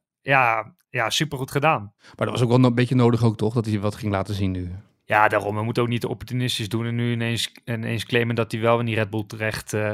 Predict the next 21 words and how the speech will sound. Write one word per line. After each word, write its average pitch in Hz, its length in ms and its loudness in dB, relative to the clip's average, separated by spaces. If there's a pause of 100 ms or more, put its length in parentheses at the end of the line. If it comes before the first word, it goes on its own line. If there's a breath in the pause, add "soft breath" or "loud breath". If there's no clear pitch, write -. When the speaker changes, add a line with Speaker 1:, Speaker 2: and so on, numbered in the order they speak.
Speaker 1:
zou - 240 4
moeten 139 200 2
komen. 120 460 2 (420 loud breath)
Ehm, 123 520 4
dus 123 140 0
de 147 80 0
eerste 151 220 2
keer 160 100 4
dat 151 140 4
hij 143 100 0
wat 127 120 2
laat 123 220 4
zien. 143 240 0
Dus, 160 220 -4
eh, 131 80 2
hij 127 260 6
heeft, 131 280 0
hij 131 100 0
heeft 143 160 -2
nu 135 100 0
punten. 143 600 -2